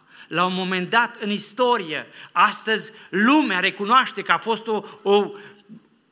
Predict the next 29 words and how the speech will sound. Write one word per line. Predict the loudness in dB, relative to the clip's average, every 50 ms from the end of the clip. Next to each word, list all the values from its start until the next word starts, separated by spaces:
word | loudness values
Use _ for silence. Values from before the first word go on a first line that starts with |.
| _ _ _ _ -20 -18 -12 -6
grozavă | -2 2 4 4 4 4 2 2 6 8 8 8 10 8 6 4 2 0 -2 -2 0
eroare | 0 0 2 4 6 6 6 6 4 0 -4
judiciară | -6 -6 -6 -6 -6 -6 -4 -2 2 4 6 6 6 4 0 -4 -4
în | -6 -6 -6 -4
ceea | -4 0 0 0 0
ce | -2 -6 -6
Pilat | -6 -6 -4 2 2 2 2 2 -4
a | -8
făcut, | -8 -10 -14 -12 -12 -12 -12 -12 -18 -20 -20 -16 -10
în | -8 -8 -6
ceea | -4 -2 -4 -4
ce | -4 -4 -4 -2 -2 -4 -4 -6
Irod | -4 0 0 0 2 2 2 2 2 0 -4 -10 -18 _
a | -6 -6 -6
constatat | -6 -6 -8 -8 -8 -6 -8 -8 -8 -6 -6 -6 -6 -6 -12 -20 -20 -20 -20 _
cu | -14 -12
Domnul | -8 -6 -6 -6 -6 -6 -8 -10
Iisus | -10 -10 -10 -12 -10 -12 -12
Hristos | -14 -14 -12 -12 -10 -10 -12 -14 -14 -18 -20 -20 _
și | -14 -14 -10 -6
ce | -4 -4
au | -4 -4
făcut | -6 -10 -14 -12 -10 -12 -12 -12 -14 -20 _ _ _ _ _ -20 _ _ _
cei | -10 -8 -8 -8
din | -8 -10 -10
vremea | -8 -6 -6 -6 -4 -4 -4 -4 -4 -6 -10 -20 _ _ _ _ _ _ _ _
Domnului | -6 -6 -6 -4 -4 -8 -10 -10
Iisus | -10 -12 -12 -12 -12 -14
Hristos. | -14 -14 -10 -10 -10 -10 -10 -12 -12 -14 -16 -16